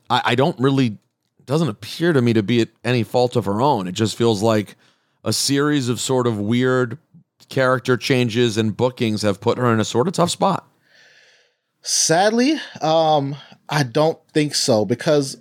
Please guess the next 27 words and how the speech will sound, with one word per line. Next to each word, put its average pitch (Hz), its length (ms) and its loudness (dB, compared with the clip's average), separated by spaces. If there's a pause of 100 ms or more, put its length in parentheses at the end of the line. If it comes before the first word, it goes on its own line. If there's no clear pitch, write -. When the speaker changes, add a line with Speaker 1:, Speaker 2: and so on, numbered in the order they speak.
(100)
Speaker 2:
you 147 100 -10
gotta 160 180 2
remember, 139 260 2
when 143 200 2
Alexa 160 380 0
Bliss 170 380 -2
was 147 580 -2 (640)
the 135 100 -2
Alexa 143 300 0
Bliss 139 220 0
of 127 120 -2
old, 135 300 0
the 120 80 2
dominant 131 640 -2 (560)
multiple-time 135 760 -2
champion 143 440 -2
that 117 120 2
we 127 100 0
remember, 127 500 2 (640)
um, 120 180 2
Five 143 380 0
Feet 156 180 0
of 139 100 -2
Fury, 151 460 -2 (840)
it 151 80 0
was 147 220 2
her 165 460 0